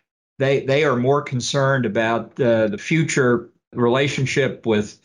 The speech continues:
uh, non-nato members in Europe as a whole than the Biden administration is. I think they've thought this through more carefully. Uh, and, and so I'm, I'm glad they're out of the European Union and can, can operate independently. And I just wish we were, uh, we were more forceful from the U S side.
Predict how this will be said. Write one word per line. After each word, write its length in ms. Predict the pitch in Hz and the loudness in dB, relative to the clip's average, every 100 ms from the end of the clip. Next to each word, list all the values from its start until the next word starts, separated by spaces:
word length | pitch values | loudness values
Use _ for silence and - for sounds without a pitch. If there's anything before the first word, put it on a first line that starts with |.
| _ _ _ - | _ _ _ -8
uh, 160 | 110 104 | -6 0
non-nato 640 | 117 127 135 131 123 120 | 0 2 0 2 2 2
members 480 | 113 123 131 127 113 | 2 0 2 2 2
in 100 | 107 | 2
Europe 320 | 107 127 120 | 2 4 2
as 160 | 120 104 | 0 -2
a 60 | 110 | 0
whole 300 | 131 123 110 | 2 2 2
than 120 | 101 | 2
the 80 | 92 | 0
Biden 340 | 117 127 131 | 0 0 0
administration 640 | 123 123 123 - 131 - 131 | -2 -2 -2 0 0 0 0
is. 160 | 110 | 0
I 100 | 107 | 0
think 200 | 110 110 | -2 -2
they've 180 | 110 95 | 0 -2
thought 320 | - 127 120 | 0 0 0
this 220 | - 107 | -2 -4
through 240 | - 139 127 | -2 0 2
more 240 | 113 101 | 2 0
carefully. 680 | - 139 135 - 139 143 139 - - - _ | 0 0 0 0 0 0 -2 -8 -20 -20 _
Uh, 340 | - 107 107 110 | -2 2 2 0
and, 300 | 135 120 - | 0 0 0
and 160 | 123 | 0
so 180 | 104 131 | 0 2
I'm, 240 | 123 117 120 | 2 0 -2
I'm 140 | 113 | 0
glad 320 | 127 147 147 | 2 2 2
they're 200 | 127 120 | 2 0
out 220 | 113 135 | 0 0
of 60 | 131 | -2
the 80 | 113 | 0
European 560 | 120 127 123 139 117 | 2 2 0 -2 -2
Union 460 | 110 127 135 135 127 | 0 0 0 0 2
and 260 | 110 104 104 | 2 2 0
can, 520 | 120 107 104 104 - | 0 0 0 0 -2
can 200 | 120 110 | -4 -2
operate 500 | 123 127 139 120 110 | -2 0 2 2 2
independently. 880 | 117 95 - 139 139 135 143 139 139 - - | 0 -2 -2 -2 0 0 0 -2 -4 -20 -8
And 140 | 113 | -2
I 40 | 113 | 0
just 260 | 127 127 | 0 0
wish 280 | 135 135 - | 2 2 2
we 200 | 127 131 | 2 2
were, 500 | 120 113 110 104 104 | 4 4 4 4 4
uh, 180 | 104 104 | 2 2
we 140 | 117 | 4
were 160 | 131 113 | 4 6
more 200 | 117 113 | 6 4
forceful 540 | 107 127 123 - 113 | 2 2 2 2 0
from 220 | 104 120 104 | 0 2 4
the 100 | 104 | 6
U 180 | 113 | 6
S 140 | 113 113 | 4 0
side. 300 | - 90 | -2 -2